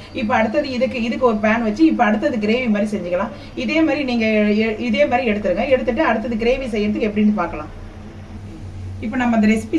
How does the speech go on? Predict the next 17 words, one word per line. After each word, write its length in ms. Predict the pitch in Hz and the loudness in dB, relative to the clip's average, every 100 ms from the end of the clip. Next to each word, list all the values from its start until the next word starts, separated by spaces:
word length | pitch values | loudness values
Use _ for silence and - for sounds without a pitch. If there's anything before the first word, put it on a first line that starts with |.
| 247 | 2
செய்யறதுக்கு 420 | 240 220 214 233 | 0 0 0 0
எக்ஸ்ட்ராவா 540 | 294 208 - 285 269 277 254 | 0 -2 0 2 4 4 4
கொஞ்சம் 280 | 226 220 | 4 6
நல்ல 220 | 214 226 240 | 4 2 2
என்ன 200 | 233 285 | 0 2
டேஸ்ட் 380 | 240 233 254 | 0 -2 -2
கொடுக்கறதுக்காக 640 | 214 208 202 196 196 214 262 | 0 2 2 2 2 2 2
நான் 180 | 220 202 | 2 4
வந்து 200 | 208 - - - - - | 4 4 -2 -16 -12 -2
ஒரு 160 | 240 | 0
பேன்ல 400 | 214 240 254 277 | 2 0 2 2
வந்து 420 | 226 226 330 269 | 4 4 2 2
இது 220 | 226 226 220 | 4 4 4
ஒரு, 180 | 214 208 | 2 2
ஒரு 140 | 220 | 0
கடாய் 340 | 214 214 269 | 2 2 2
வச்சிருக்கேங்க. 420 | 240 208 208 202 | 0 -2 -2 0